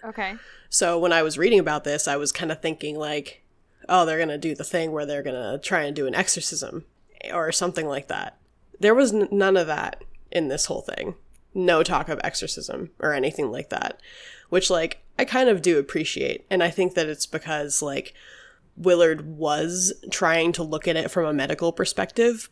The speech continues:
Speaker 2: but they, s-, like, he had doctors come and look at her, and they didn't know what was going on.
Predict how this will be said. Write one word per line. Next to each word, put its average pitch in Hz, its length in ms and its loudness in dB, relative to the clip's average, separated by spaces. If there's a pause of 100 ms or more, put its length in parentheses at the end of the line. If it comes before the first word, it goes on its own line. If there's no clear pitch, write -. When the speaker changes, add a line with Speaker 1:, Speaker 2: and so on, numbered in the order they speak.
Speaker 2:
but 156 240 0
they, 165 140 2
s-, - 340 2
like, 156 320 -2 (460)
he 190 200 -2
had 190 240 4
doctors 156 400 0
come 165 220 -2
and 151 180 -2
look 160 160 -2
at 143 140 -4
her, 147 440 0
and 131 500 -6 (360)
they 170 160 4
didn't 165 220 2
know 156 140 4
what 147 140 0
was - 120 -4
going 120 260 -4
on. - 280 -6